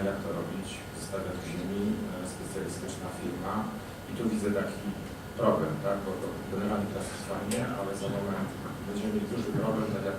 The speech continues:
na chwilę obecną mamy problem z azbestem, tak? E, lata sześćdziesiąte, siedemdziesiąte, to izolowanie rurociągu, e, w płaszczu cementowo-azbestowym, a obecnie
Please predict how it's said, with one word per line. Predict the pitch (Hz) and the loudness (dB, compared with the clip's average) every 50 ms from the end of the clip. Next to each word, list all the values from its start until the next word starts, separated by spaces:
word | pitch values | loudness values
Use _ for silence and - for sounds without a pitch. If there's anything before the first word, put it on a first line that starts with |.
| - - | 0 -2
na | - - | -2 -2
chwilę | - 107 104 - - | -2 0 2 2 2
obecną | 214 110 - - 107 107 101 | 2 2 0 0 0 2 2
mamy | 98 98 98 98 98 | 2 2 0 0 0
problem | 98 98 95 95 95 101 | 0 0 0 0 0 0
z | 101 98 | -2 -2
azbestem, | 95 92 92 90 90 - - - - - - - | -2 -2 -2 -2 -2 -2 -4 -6 -6 -6 -6 -4
tak? | - - - | -4 -4 -4
E, | - - - - - - - - - - - - - - - 82 82 82 82 85 87 - 87 87 85 85 85 85 85 - - - | -4 -6 -6 -6 -6 -6 -6 -6 -6 -8 -8 -8 -6 -4 -2 -2 0 0 0 0 0 0 0 0 0 0 -2 -2 -4 -4 -2 0
lata | 95 95 95 - - - - - - - | 0 0 0 0 -2 -4 -6 -6 -6 -4
sześćdziesiąte, | - 202 - - - - - 214 214 - - - - | -2 0 0 0 0 -2 -2 -2 -2 -2 -2 -4 -4
siedemdziesiąte, | - - - - - - - - - 98 92 - - 101 101 101 | -4 -4 -4 -2 -2 -2 -2 -2 -2 -2 -2 -2 -2 -4 -4 -2
to | 95 90 - | -2 -2 -2
izolowanie | - - 87 85 - 90 87 90 90 - - 85 | -2 -2 -2 -2 -2 -2 -2 0 0 0 0 0
rurociągu, | - 85 85 85 - 87 87 87 90 - 87 85 | 0 -2 -2 -2 -2 -4 -4 -4 -2 -2 -4 -4
e, | - - - - - - - - - - - - - - 85 85 82 82 82 82 82 82 | -4 -4 -6 -6 -6 -6 -6 -8 -8 -8 -8 -8 -6 -4 -2 0 2 2 4 2 2 0
w | 85 - - | 0 -2 -2
płaszczu | 87 87 85 85 - - 85 82 82 82 82 80 82 82 - - - - | -2 -2 -2 -2 -4 -4 -4 -4 -2 0 0 0 0 0 0 -2 -2 -2
cementowo-azbestowym, | - - 85 85 85 85 90 87 85 85 82 82 82 82 82 82 - 85 82 82 82 80 69 71 76 - - - - - - - - | -2 -2 -2 -2 -2 -2 -2 0 0 0 0 0 0 0 -2 -2 0 0 0 0 2 2 2 2 2 0 0 -2 -4 -6 -6 -4 -2
a | 101 104 107 | 0 2 2
obecnie | 104 104 104 101 - - 107 104 101 | 2 2 2 2 2 2 4 4 4